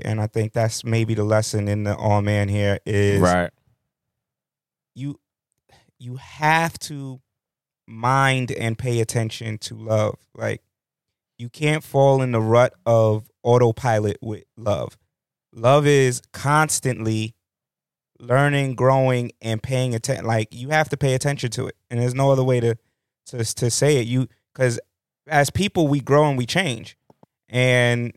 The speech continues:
Speaker 1: if you're not paying attention to your partner's growth and change,
Speaker 2: Yep.
Speaker 1: what may have worked when you first met them at twenty or twenty-two or twenty-five or thirty-six or whatever
Speaker 2: Right, right.
Speaker 1: ain't gonna work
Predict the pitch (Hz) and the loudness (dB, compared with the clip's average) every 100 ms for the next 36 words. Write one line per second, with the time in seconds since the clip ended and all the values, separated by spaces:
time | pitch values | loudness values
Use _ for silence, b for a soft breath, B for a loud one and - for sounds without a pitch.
0 | - 123 123 151 170 170 165 156 143 - | -2 -2 2 2 2 0 0 0 0 -2
1 | 147 151 139 143 123 117 143 160 135 131 | -2 -2 -4 -2 0 2 4 2 2 0
2 | 117 120 123 127 123 117 139 147 127 117 | 0 2 2 2 -2 -2 -2 -2 -2 -4
3 | - - 107 113 139 _ _ _ - 120 | -8 -12 -8 -8 -10 _ _ _ -20 -2
4 | 151 151 - _ _ - 123 139 170 175 | 2 2 0 _ _ -20 -6 -2 0 4
5 | 165 143 131 143 170 - - - 135 143 | 4 2 4 2 2 -4 -20 -20 -10 -6
6 | 139 139 135 131 139 135 _ - 135 143 | -4 -6 -10 -14 -14 -16 _ 0 2 2
7 | 135 135 - 147 139 127 - - 135 139 | 0 -2 0 -2 0 -2 -4 -4 -2 0
8 | 139 131 - 143 135 131 143 143 147 131 | 0 0 -2 -4 -4 -4 -2 0 2 2
9 | 123 120 - _ _ _ - 131 139 143 | 2 0 -4 _ _ _ -4 -2 0 2
10 | 135 143 147 123 120 - 135 143 - 151 | 4 6 4 2 0 4 2 2 0 0
11 | 151 - - 117 120 143 165 180 - - | 0 -2 -2 0 4 4 4 0 -2 -6
12 | 120 98 95 98 95 98 156 202 - 220 | -2 2 2 2 0 0 2 0 2 4
13 | 220 214 247 247 - | 4 6 6 6 4